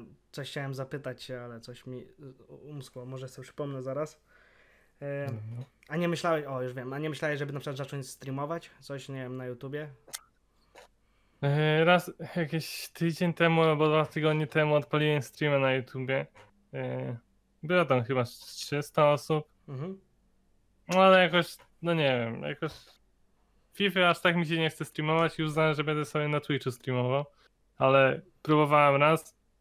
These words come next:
Speaker 2: i <laughs> wtedy mój internet nie był w najlepszej kondycji.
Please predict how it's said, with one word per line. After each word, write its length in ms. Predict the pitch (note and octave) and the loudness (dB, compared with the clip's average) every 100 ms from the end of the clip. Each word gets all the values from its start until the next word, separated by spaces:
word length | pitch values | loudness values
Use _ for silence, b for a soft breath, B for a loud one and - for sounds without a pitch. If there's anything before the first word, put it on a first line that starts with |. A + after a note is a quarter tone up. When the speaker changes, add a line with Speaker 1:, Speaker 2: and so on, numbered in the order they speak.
| - | -6
Speaker 2:
i 140 | C#3 | -4
<laughs> 60 | B2+ | 0
wtedy 400 | F3+ D#3 C#3+ C3+ - - | 2 4 2 0 -8 -2
mój 180 | D3 | 0
internet 440 | D3 C#3+ D3 B2+ A#2 | 0 0 0 0 -2
nie 80 | C3+ | -2
był 120 | B2 | -2
w 40 | |
najlepszej 580 | B2+ B2+ B2+ B2 - C3 | 0 0 0 -4 -4 -4
kondycji. 600 | C#3 C3 B2+ A#2+ - C#3 | -2 -2 -2 -4 -6 -10